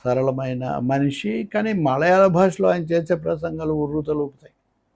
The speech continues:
ఆ, విలేకరులు, మీడియా వాటి గురించి అనేక కథనాలు చెప్తుంటారు. So అచ్యుతానందన్కు జోహార్లు అర్పిస్తూ, నమ్మిన ఆశయానికి గట్టిగా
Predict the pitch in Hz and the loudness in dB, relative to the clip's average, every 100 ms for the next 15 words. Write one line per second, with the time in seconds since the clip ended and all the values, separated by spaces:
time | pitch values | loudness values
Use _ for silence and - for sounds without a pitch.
0 | _ _ _ _ _ _ _ _ 127 127 | _ _ _ _ _ _ _ _ -12 -4
1 | 127 139 147 151 147 143 143 139 139 139 | 0 0 0 0 0 0 0 -2 -4 -2
2 | 143 143 143 139 139 143 151 156 143 151 | 2 2 2 0 -4 -6 -2 -2 -2 -2
3 | 143 139 139 139 131 139 - - - - | -2 -4 -6 -12 -10 -12 -14 -20 -20 -20
4 | - _ _ _ _ _ _ - 113 - | -20 _ _ _ _ _ _ -10 -8 -6
5 | 139 139 139 139 135 139 127 131 127 131 | -4 -2 -2 -4 -6 -6 -2 0 0 -2
6 | 135 127 - 139 - 185 208 202 _ _ | -4 -6 -8 -8 -8 -10 -8 -10 _ _
7 | _ _ _ _ _ _ _ _ - 139 | _ _ _ _ _ _ _ _ -4 0
8 | 196 208 170 156 160 165 151 143 - - | 0 2 2 2 2 2 2 -2 -4 -6
9 | - _ - 135 135 131 - 151 143 | -8 _ -12 0 0 0 -2 2 2